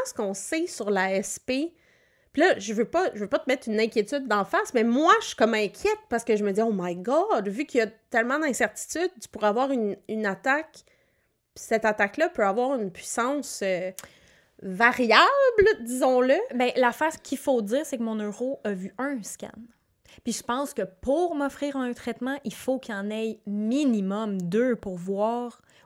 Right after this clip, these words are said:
Speaker 2: oui, s'il y a quelque chose de différent.
Speaker 1: Mhm.
Speaker 2: Il y a peut-être des neuros qui offrent des traitements préventifs, là, je, en prévention de, je le sais pas, le mien a pas fait ça.
Speaker 1: Mhm.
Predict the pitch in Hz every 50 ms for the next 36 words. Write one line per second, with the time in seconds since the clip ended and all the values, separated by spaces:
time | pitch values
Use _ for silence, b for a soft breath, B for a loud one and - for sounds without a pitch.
0 | b 214 202 208 233 254 262 - - - 214 208 196 196 214 202 - - 233 226
1 | 233 214 196 202 185 180 175 - - - 208 190 185 196 208 277 381 _ _ _
2 | _ - - 233 220 233 233 214 B B - 220 214 - 359 359 - 571 523 349
3 | 254 240 240 240 226 220 208 262 339 381 381 - - 247 233 247 - 226 247 285
4 | 294 - - 240 208 196 202 202 - - - 208 208 - 220 233 269 285 269 254
5 | 226 - - - 214 214 190 190 170 156 - - - 277 311 - - - - 233
6 | 233 233 233 208 196 - 202 202 190 196 196 196 - - 240 214 220 214 196 190
7 | - - 240 247 240 202 185 240 262 233 202 190 190 - - 208 185 - 233 220
8 | 196 185 185 190 208 226 214 - - _ _ _ _ - - - - - - -
9 | 180 185 220 214 - - 208 175 - - 214 220 320 - 226 226 214 226 226